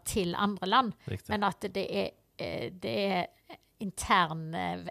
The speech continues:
Speaker 1: evangelisering blant mennesker som kan språket, kan kulturen og så videre. Så det blir jo en slags sånn menighetsplanting, eh,
Speaker 2: Mm.
Speaker 1: for eksempel i Colombia,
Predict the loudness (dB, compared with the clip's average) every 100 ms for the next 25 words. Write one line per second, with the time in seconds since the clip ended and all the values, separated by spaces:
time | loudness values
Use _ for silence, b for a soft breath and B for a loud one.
0 | -4 -2 -2 -4 2 4 4 0 -6 b
1 | b -6 2 2 2 -4 -4 -4 -6 -6
2 | -4 -4 -6 0 2 2 -2 0 0 -2
3 | -6 -2 -2 -2 -6 -4 -2 -2 -4 -6
4 | -6 -4 -4 -4 -4 0 0 B B B
5 | -4 2 2 2 -2 -4 -2 -4 -2 0
6 | 0 0 -2 -4 -6 0 0 0 -6 -16
7 | -6 -4 -4 -6 b b b b 4 6
8 | 6 2 0 0 0 -2 -4 -2 0 0
9 | 0 2 2 2